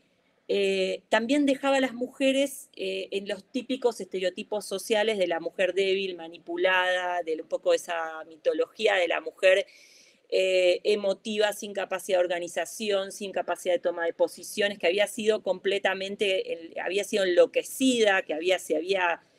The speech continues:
salido de la norma, y entonces se invisibilizaban las propias experiencias de lucha, ¿no? Más propositivas, eh, que no eran, no, no solamente la dejaban en lugar de víctima,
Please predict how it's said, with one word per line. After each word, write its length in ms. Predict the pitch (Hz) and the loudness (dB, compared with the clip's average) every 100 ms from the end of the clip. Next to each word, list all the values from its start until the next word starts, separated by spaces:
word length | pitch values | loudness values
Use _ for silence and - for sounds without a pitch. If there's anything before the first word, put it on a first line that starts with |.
| _ _ | _ _
salido 480 | - - 175 214 226 | -4 0 2 6 8
de 140 | 196 175 | 8 4
la 160 | 175 | 2
norma, 680 | 202 233 208 196 185 202 247 _ _ _ _ _ | 2 2 2 0 -4 -6 -6 _ _ _ _ _
y 220 | 262 294 | 4 4
entonces 480 | 320 294 339 330 349 | 4 0 -2 -4 -4
se 80 | 294 | 0
invisibilizaban 1080 | 254 240 247 254 247 247 262 262 285 294 285 | 0 0 -4 -4 -4 0 0 2 2 2 2
las 120 | 262 | 0
propias 420 | - 269 277 277 | 2 4 2 0
experiencias 720 | 262 - 202 214 233 240 254 | -2 -2 -4 -2 -4 -4 -6
de 140 | 208 180 | -4 -8
lucha, 480 | 165 151 - 151 - _ _ - | -8 -12 -10 -12 -12 _ _ -12
¿no? 240 | 165 247 - _ _ _ _ _ _ | -12 -12 -18 _ _ _ _ _ _
Más 240 | 185 233 277 | 4 4 6
propositivas, 1120 | 262 - 180 - - 254 277 160 - - - _ _ - | 4 4 0 0 0 4 6 6 0 -14 -20 _ _ -14
eh, 340 | 294 285 277 | -14 -12 -14
que 140 | - 190 | -6 2
no 100 | 226 | 6
eran, 240 | 254 240 | 6 4
no, 100 | 220 247 | 0 2
no 120 | 269 | 2
solamente 460 | 277 262 254 254 | 4 2 2 2
la 80 | 233 | 2
dejaban 380 | 208 202 220 208 | 2 0 -6 -4
en 120 | 196 | -4
lugar 240 | 190 190 175 | -4 -4 -4
de 140 | 170 | -4
víctima, 720 | 185 175 _ 190 196 240 311 | -4 -8 _ -8 -4 -4 -4